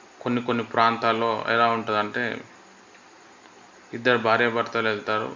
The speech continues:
ఇంకా ఇద్దరు భార్యాభర్తలు వస్తారు, వీళ్ళంతా కూడా ఫ్రెండ్సే.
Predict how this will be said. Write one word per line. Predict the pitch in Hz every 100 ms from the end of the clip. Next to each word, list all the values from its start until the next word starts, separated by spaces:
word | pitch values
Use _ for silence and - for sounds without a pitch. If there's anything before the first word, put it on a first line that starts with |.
| - 117
ఇంకా | 117 113
ఇద్దరు | 110 110 113
భార్యాభర్తలు | 107 110 110 107 104 107
వస్తారు, | 104 - 107 101 -
వీళ్ళంతా | 113 113 113 120
కూడా | 123 117
ఫ్రెండ్సే. | - 107 104 -